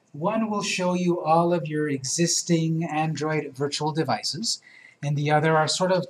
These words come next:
templates to create the devices.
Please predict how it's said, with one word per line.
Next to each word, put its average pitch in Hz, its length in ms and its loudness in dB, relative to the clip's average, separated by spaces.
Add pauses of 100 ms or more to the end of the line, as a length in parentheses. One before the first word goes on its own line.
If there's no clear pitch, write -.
templates - 1040 0 (320)
to 160 160 0
create 139 680 0 (320)
the 139 100 -4
devices. 127 760 2